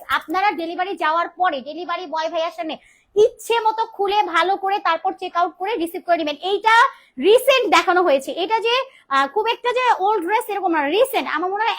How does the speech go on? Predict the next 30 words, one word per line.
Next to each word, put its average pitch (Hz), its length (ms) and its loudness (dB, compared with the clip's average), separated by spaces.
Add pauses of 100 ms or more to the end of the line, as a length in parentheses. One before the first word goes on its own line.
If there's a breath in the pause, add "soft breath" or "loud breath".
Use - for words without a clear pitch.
এক 427 140 -8
মাসও 440 240 -6
হয়নি 370 240 0
যে 359 80 -4
এই 277 80 -6
ড্রেসটা 320 320 -4
দেখানো 330 220 -4
হয়েছে। 285 200 -2 (420 loud breath)
এখন 453 240 -2
কিনা 453 160 -4 (120)
শুধুমাত্র 440 380 -2 (160)
স্টক 415 280 4 (120)
ক্লিয়ারেন্স 427 380 0 (100)
করতে 427 260 -4
হবে, 415 180 4 (140)
স্টক 403 260 0
ক্লিয়ার, 311 260 -2
that's 330 200 -4
it, 285 160 -10
otherwise 370 380 -4
কিছু 403 240 -10
না। 208 40 -8 (320 soft breath)
এগুলো 392 160 -2 (120)
আজকে 440 240 -4
ডিসকাউন্টে 370 460 -2
চলে 392 180 -4
যাবে 381 200 0
সাতশো 370 340 -2
নিরানব্বই 311 420 -4
টাকার 320 180 -6